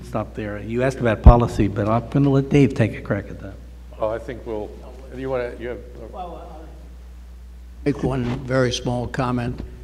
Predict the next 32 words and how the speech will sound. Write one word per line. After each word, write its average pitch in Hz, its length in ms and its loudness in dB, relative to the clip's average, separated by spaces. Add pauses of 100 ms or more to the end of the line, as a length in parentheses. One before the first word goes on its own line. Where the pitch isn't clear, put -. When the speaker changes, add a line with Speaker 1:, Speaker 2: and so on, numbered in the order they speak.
(280)
Speaker 3:
Yeah, 160 180 10
I 156 80 10
think 160 240 6
what's, 156 240 4
what's 147 320 -4
happened 147 420 -2
is 127 440 -4
the, 123 460 0
uh, 123 280 -2 (320)
universities 151 800 6
stimulated 120 880 0 (340)
the 120 60 -10
field 113 460 -8 (300)
and - 100 -6
Speaker 2:
on, 139 40 0
uh, - 40 -6
Speaker 3:
stimulated 139 560 2
Speaker 2:
with, 139 120 2
with, 113 100 0
Speaker 3:
rapidly. 127 260 -8
Speaker 2:
with 139 180 0
military 113 460 0
patronage. - 400 -6 (580)
A - 40 -12
lot 117 160 2
Speaker 3:
And 262 140 8
Speaker 2:
of 240 60 10
Speaker 3:
with 220 220 8
N 190 160 6
S 165 180 2
F 147 260 0
patronage. 117 680 -6